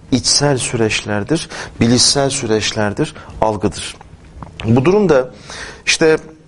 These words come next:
bir öğrenci öğretmenini gördüğünde korktu. Tepki,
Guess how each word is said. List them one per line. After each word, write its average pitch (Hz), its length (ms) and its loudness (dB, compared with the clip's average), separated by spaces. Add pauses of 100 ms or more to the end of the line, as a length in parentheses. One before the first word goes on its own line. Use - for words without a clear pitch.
(160)
bir 151 240 4
öğrenci 143 680 2 (140)
öğretmenini 143 640 2
gördüğünde 131 680 0 (200)
korktu. - 500 -2 (920)
Tepki, 170 380 0